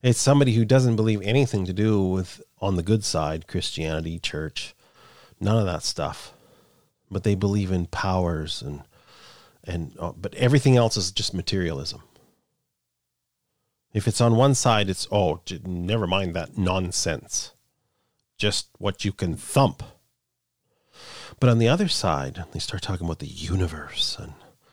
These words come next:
they start talking about the, all the woo-woo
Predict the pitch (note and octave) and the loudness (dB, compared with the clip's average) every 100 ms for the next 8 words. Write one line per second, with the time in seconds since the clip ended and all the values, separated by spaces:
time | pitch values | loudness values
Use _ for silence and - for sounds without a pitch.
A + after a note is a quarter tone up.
0 | - _ _ - G#2 - - F#2+ - E2+ | -20 _ _ -4 -2 -2 -2 -2 -2 -2
1 | E2 D#2+ D#2+ D#2 - E2 F2+ E2+ D#2+ D#2+ | -4 -6 -8 -10 -8 -4 -2 -2 -4 -2
2 | F2+ G2+ F#2 E2+ E2 G2 F2+ F2 E2 | 2 2 2 0 2 2 2 0 -4